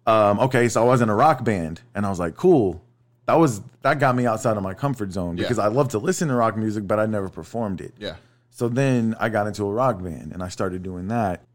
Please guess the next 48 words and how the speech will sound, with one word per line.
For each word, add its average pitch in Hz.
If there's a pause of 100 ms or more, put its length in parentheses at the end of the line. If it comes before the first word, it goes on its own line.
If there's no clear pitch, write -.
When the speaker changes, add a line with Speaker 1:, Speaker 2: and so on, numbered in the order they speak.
(140)
Speaker 1:
A 98
lot 135
of 175
my 110
buddies 107
were 92
like, 80
"Yeah, 117
man, 92
we 117
could -
cut 85
a 76
record. 107 (540)
The 107
day, 104
the 98
way 110
we 107
do 113
this 101
now, 107
you 101
do 104
Speaker 2:
Mm-hmm. 107
Speaker 1:
it 101
yourself. 98
You 107
don't 110
need 104
to 101
have 90
a 85
record 90
deal." 101
Speaker 2:
Yeah. 92 (100)
Speaker 1:
And 107
I 123
was 123
always 120
like, 101
"Man, 151
are 117
we 151
even 139
that 104
good?" 104
Speaker 2:
Yeah. -